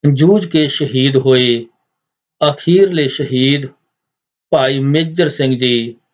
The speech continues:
ਨਾਗੋਕੇ ਦੇ ਸੰਬੰਧ ਵਿੱਚ। ਭਾਈ ਮੇਜਰ ਸਿੰਘ ਦਾ ਜਨਮ ਸਾਲ ਉੱਨੀ ਸੌ ਪੰਜਾਹ ਦੌਰਾਨ ਸਰਦਾਰ ਹਰਬੰਸ ਸਿੰਘ ਦੇ ਘਰੇ ਮਾਤਾ ਹਰਭਜਨ ਕੌਰ ਦੀ ਕੁੱਖੋਂ ਹੋਇਆ ਸੀ।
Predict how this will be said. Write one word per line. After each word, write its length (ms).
ਨਾਗੋਕੇ 800
ਦੇ 180
ਸੰਬੰਧ 380
ਵਿੱਚ। 280
ਭਾਈ 220
ਮੇਜਰ 400
ਸਿੰਘ 240
ਦਾ 180
ਜਨਮ 400
ਸਾਲ 480
ਉੱਨੀ 280
ਸੌ 180
ਪੰਜਾਹ 480
ਦੌਰਾਨ 520
ਸਰਦਾਰ 680
ਹਰਬੰਸ 480
ਸਿੰਘ 240
ਦੇ 140
ਘਰੇ 420
ਮਾਤਾ 500
ਹਰਭਜਨ 580
ਕੌਰ 180
ਦੀ 160
ਕੁੱਖੋਂ 380
ਹੋਇਆ 280
ਸੀ। 380